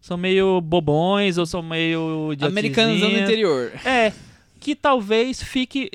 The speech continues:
Speaker 1: que seja uma, uma maneira de, de
Speaker 2: Ridicularizar
Speaker 1: Não
Speaker 2: o
Speaker 1: de ridicu-,
Speaker 2: americano médio.
Speaker 1: não de ridicu-, ridicularizar, de f-, reforçar a personagem da Frances.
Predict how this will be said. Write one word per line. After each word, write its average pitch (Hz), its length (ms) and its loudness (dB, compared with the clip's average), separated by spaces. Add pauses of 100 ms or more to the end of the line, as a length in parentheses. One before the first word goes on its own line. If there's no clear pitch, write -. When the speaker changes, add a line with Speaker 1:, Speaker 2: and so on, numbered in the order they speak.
Speaker 1:
que - 120 -14
seja 220 240 -4
uma, 233 160 -2
uma 220 200 -2
maneira 214 320 -2
de, 240 800 -4
de 196 1040 -2 (840)
Speaker 2:
Ridicularizar 208 1000 0
Speaker 1:
Não 247 180 6
Speaker 2:
o 240 40 4
Speaker 1:
de 240 80 2
ridicu-, 233 60 4
Speaker 2:
americano 220 320 -2
médio. 190 260 -4
Speaker 1:
não 330 140 0
de 339 100 -2
ridicu-, 330 260 -4
ridicularizar, 240 720 -4
de 214 100 -10
f-, 214 140 -8
reforçar 262 1000 -4
a 160 80 -4
personagem 151 640 -6
da 131 140 -4
Frances. 107 640 -10